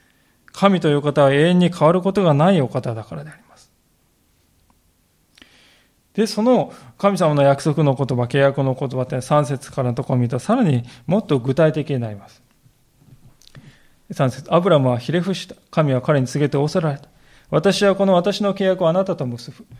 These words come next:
あなたは多くの国民の父となる。あなたの名はもうアブラムと呼んではならない。あなたの名はアブラハムとなる。私があなたを多くの国民の父とするからである。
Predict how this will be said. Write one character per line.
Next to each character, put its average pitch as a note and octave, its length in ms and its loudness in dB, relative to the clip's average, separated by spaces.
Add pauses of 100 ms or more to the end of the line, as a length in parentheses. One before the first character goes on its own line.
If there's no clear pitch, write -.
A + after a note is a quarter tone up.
(160)
あ C#3+ 100 -2
な D#3 100 2
た D#3 120 2
は C#3 60 4
多 F3+ 140 0
く E3+ 100 -2
の C#3 100 -2
国 D3+ 280 -6
民 D3 100 -2
の C#3+ 80 -2
父 - 260 -12
と B2+ 140 -8
な A2+ 80 -10
る。 - 100 -20 (540)
あ F3+ 120 0
な F3+ 100 0
た F3+ 100 2
の C#3+ 80 -2
名 C#3 120 0
は D3 100 0
も D#3+ 300 -2
う - 20 -2
ア F#3 80 0
ブ G3+ 80 -6
ラ F3+ 100 0
ム C3 80 -6
と C3+ 100 -6
呼 C3 140 -2
ん D#3+ 60 -2
で D#3 100 -2
は B2+ 60 -4
な A2+ 120 -10
ら - 20 -14
な A2+ 80 -14
い。 - 20 -20 (580)
あ - 100 -2
な C#3+ 120 2
た C#3 100 -2
の B2+ 80 0
名 A#2+ 120 -2
は A#2 80 -4
ア A#2+ 40 -4
ブ C#3+ 100 -2
ラ G#3+ 80 2
ハ G#3+ 200 -8
ム A3 80 -4
と C3+ 120 -10
な A2 140 -10
る。 - 60 -20 (760)
私 D#3 320 -4
が D3+ 80 2
あ D3 60 2
な D3 100 2
た C#3 160 -2
を B2 140 0
多 F#3+ 80 -4
く F3 100 -4
の C3+ 100 -2
国 C#3 280 -6
民 C3+ 100 0
の B2+ 80 -2
父 - 200 -12
と C#3 100 -6
す - 140 -14
る A#2+ 80 -10
か D#3 100 -12
ら D3+ 60 -10
で E3+ 100 -16
あ D#3+ 100 -16
る。 - 60 -20